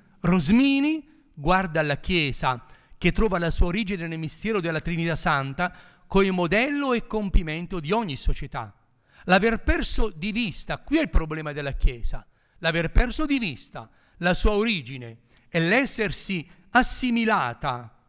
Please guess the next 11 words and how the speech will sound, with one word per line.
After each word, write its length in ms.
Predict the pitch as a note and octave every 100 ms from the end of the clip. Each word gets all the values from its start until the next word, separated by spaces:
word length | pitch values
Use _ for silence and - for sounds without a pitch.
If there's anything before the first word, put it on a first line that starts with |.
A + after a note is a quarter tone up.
| - _ _ _ -
alla 280 | G3+ F#3+
società 460 | F3 G3 D#3 E3 G3+
civile 720 | - F3+ E3 F#3+ G#3 B3+ C4+ _ _ _ _
ha 140 | D#3+
portato 800 | - E3 D3 D3 G#3 F#3 C3+ -
la 140 | C#3+ C3
Chiesa 680 | - A#3 B3+ A#3 A#3+ A3 -
a 140 | -
condividerne 800 | - F#3 F3 F3+ G3+ F#3+ G#3 G#3
le 100 | G#3
logiche, 640 | D#3+ B2 A#2 C3 B2 B2